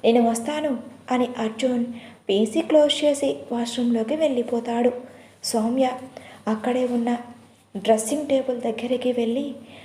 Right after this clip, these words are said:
తన మెడ మీద చూస్తుంది. అప్పటికే మంటగా అనిపిస్తుంటే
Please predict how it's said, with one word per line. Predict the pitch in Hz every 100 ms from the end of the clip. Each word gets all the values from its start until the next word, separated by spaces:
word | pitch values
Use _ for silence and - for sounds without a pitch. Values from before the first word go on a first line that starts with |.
| - - 262
తన | 247 247
మెడ | 233 226 269
మీద | 262 240
చూస్తుంది. | 240 247 233 247 240 233 - - - - - - -
అప్పటికే | 220 262 262 262 262
మంటగా | 254 240 247 262
అనిపిస్తుంటే | 254 247 240 254 247 262 247 247 254